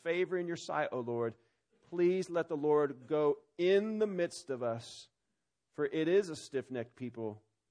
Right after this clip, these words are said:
and pardon our iniquity and our sin, and take us for your inheritance.' And God said, 'Behold, I am making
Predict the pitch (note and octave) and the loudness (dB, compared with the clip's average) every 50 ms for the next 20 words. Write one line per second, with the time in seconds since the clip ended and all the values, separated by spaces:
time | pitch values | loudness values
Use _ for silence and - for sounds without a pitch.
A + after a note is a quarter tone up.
0 | _ _ _ _ _ _ _ _ _ _ - A2 A2+ - _ - - D#3 D#3+ E3 | _ _ _ _ _ _ _ _ _ _ -14 -14 -14 -14 _ -8 -4 -2 -2 -2
1 | E3 F3 F3 E3+ D#3+ D#3+ D#3 D3 D3+ D3+ - D3 C#3+ C#3+ C#3+ C#3+ C#3 C#3 C3+ C3 | -2 -2 -4 -4 -4 -2 -2 -4 -6 -6 -6 -6 -6 -4 -2 -2 -2 -2 -4 -8
2 | - - - - G#2 G2 F#2+ F#2+ G2 _ _ _ _ _ _ _ _ - - G2+ | -8 -12 -14 -12 -10 -10 -10 -12 -14 _ _ _ _ _ _ _ _ -18 -18 -18
3 | - - - C#3+ C#3+ C#3+ C#3+ C3+ A#2+ - - - _ _ _ - A2+ A2+ A#2 A#2+ | -12 -6 -4 -4 -4 -4 -6 -8 -8 -12 -20 -20 _ _ _ -14 -10 -8 -6 -4
4 | A#2 A#2 A#2 A#2 A2+ - - A2+ G#2+ G#2+ G#2 F#2+ F#2 F2 - G2 F2+ F#2+ - - | -2 -2 -4 -4 -6 -10 -14 -18 -14 -12 -12 -12 -12 -14 -16 -18 -18 -20 -20 -20
5 | - _ _ _ _ _ _ _ _ _ _ _ _ - G#2+ G#2 G2+ B2+ B2+ C3 | -20 _ _ _ _ _ _ _ _ _ _ _ _ -14 -12 -4 0 2 4 4
6 | C3+ C3 B2 - - - C#3 C3+ C3 A#2+ B2 A#2 A#2 C#3 C3+ B2+ A#2 A2 G#2 - | 4 2 0 -4 -6 -4 -2 -2 -2 -4 -6 -8 -6 -4 -2 -2 -2 -2 -4 -6
7 | - B2 B2+ B2 - C3 C3 C3 B2+ B2+ C#3 D3+ E3 D#3+ - C3 A#2 G#2+ G#2+ G#2 | -6 -6 -4 -4 -4 -4 -4 -2 -2 0 0 0 0 -2 -4 -8 -8 -8 -8 -12